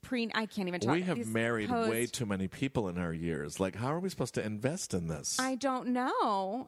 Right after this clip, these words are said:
Speaker 1: There's been a lot. A lot has happened.
Speaker 2: I'm exo-, you know what? Just sitting here for this hour and just
Speaker 1: <laughs>
Speaker 2: traveling down. I'm exhausted.
Speaker 1: You're exhausted. We
Speaker 2: Yeah,
Speaker 1: did
Speaker 2: like,
Speaker 1: a
Speaker 2: I think I'm gonna go have a cocktail. You wanna come?
Speaker 1: I think we should.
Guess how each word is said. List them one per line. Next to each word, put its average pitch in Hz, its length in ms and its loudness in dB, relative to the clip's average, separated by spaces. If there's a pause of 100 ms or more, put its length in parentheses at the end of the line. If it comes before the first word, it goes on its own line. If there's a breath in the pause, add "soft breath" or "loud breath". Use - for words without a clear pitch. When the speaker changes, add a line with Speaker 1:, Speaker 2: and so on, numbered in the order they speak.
Speaker 1:
There's 294 260 2
been 311 160 2
a 294 100 2
lot. 277 720 0
A 269 100 4
lot 277 280 -2
has 330 100 0
happened. 247 680 -2
Speaker 2:
I'm 160 140 2
exo-, 104 340 0 (120)
you 139 80 2
know 175 120 2
what? 170 260 0
Just - 220 0
sitting 160 240 0
here 190 120 2
for 165 140 0
this 131 180 0
hour 120 380 2
and 123 220 -2
just 131 220 4
Speaker 1:
<laughs> - 60 0
Speaker 2:
traveling 143 400 2
down. 127 220 0
I'm 165 160 2
exhausted. 131 720 2
Speaker 1:
You're 330 160 6
exhausted. 277 580 2
We 349 60 6
Speaker 2:
Yeah, 370 120 6
Speaker 1:
did 571 100 4
Speaker 2:
like, 539 100 4
Speaker 1:
a - 220 0
Speaker 2:
I - 20 8
think 202 160 0
I'm 190 60 0
gonna 143 140 -2
go 135 60 2
have 123 120 0
a 123 40 -6
cocktail. 147 460 0
You 110 80 0
wanna 123 140 0
come? 156 280 -2
Speaker 1:
I 294 220 4
think 311 200 -2
we 320 120 2
should. 359 180 2